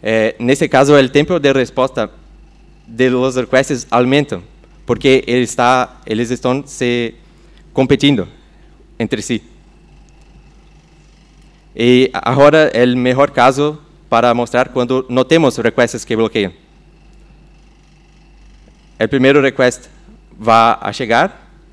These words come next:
ser atendido, o segundo request vai che-, chegar, ser atendido, foi para o outro request, porque não bloqueou, o terceiro request vai chegar, ser atendido, e assim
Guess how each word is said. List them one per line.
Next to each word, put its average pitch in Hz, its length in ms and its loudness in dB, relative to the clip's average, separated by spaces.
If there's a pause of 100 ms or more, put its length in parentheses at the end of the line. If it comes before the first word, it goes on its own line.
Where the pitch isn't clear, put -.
(1080)
ser 123 200 0
atendido, 131 560 0 (120)
o 120 120 -8
segundo 143 300 -2
request 135 340 0
vai 127 140 0
che-, 120 240 -12
chegar, 135 540 0
ser 135 240 -2
atendido, 135 480 -4 (1200)
foi 143 120 2
para 139 300 2 (240)
o 135 60 -4
outro 160 200 -2
request, 143 480 0 (1160)
porque 135 240 -2
não 135 100 2
bloqueou, 127 480 -2 (480)
o 113 120 -6
terceiro 143 340 -2
request 135 320 0
vai 127 80 -6
chegar, 131 340 -2
ser 139 180 -8
atendido, 131 480 -4 (1040)
e 127 140 -2
assim 139 360 -2